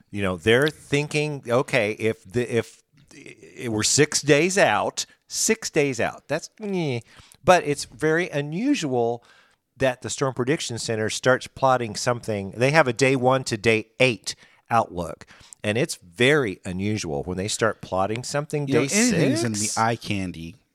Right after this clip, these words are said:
Speaker 2: day six, but when they start plotting a fifteen percent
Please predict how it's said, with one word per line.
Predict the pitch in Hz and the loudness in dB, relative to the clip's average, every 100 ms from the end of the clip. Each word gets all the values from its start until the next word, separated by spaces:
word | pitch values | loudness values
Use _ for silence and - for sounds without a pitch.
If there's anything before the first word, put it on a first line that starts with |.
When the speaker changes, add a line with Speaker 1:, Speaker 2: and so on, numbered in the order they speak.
| _ | _
Speaker 2:
day | 92 92 | -6 -6
six, | - 98 92 | -6 -8 -6
but | 92 | -6
when | 90 101 | -4 -4
they | 120 143 139 | -4 -4 -8
start | - 131 - | -6 -4 -4
plotting | 117 113 123 | -4 -2 -2
a | 107 | -4
fifteen | - - - 123 127 | -8 -10 -8 -4 -4
percent | - 104 - 113 117 | -4 -6 -4 -4 -4